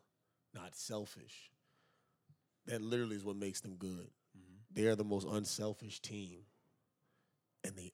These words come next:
Speaker 1: all can shoot.
Speaker 2: Oh.
Speaker 1: Everybody.
Speaker 2: <laughs>
Speaker 1: The coaches can shoot.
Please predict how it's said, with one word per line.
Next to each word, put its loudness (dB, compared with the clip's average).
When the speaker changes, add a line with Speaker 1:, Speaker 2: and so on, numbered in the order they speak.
Speaker 1:
all -2
can -20
shoot. -14
Speaker 2:
Oh. -16
Speaker 1:
Everybody. -4
Speaker 2:
<laughs> 4
Speaker 1:
The -4
coaches 2
can -14
shoot. -6